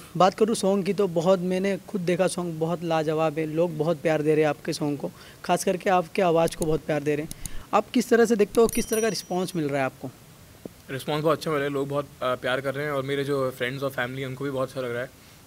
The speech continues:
Speaker 2: <clears throat> बहुत खुश, happy song है तो सब खुश हैं, मतलब है सबकी,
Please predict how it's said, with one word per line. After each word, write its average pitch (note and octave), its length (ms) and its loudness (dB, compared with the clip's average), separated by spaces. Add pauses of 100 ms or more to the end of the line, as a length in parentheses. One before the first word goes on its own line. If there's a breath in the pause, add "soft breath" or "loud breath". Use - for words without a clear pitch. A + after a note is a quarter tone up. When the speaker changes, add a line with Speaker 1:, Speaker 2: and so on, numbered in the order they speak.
(140)
Speaker 2:
<clears throat> - 320 -12
बहुत C#3 180 -4
खुश, - 420 -6 (340)
happy C3+ 240 -6
song C#3+ 240 -8
है B2+ 100 -4
तो B2 160 -12
सब A#2+ 200 -10
खुश B2+ 200 -10
हैं, A2+ 80 -8
मतलब A2 260 -10
है A2 60 -12
सबकी, A#2 320 -12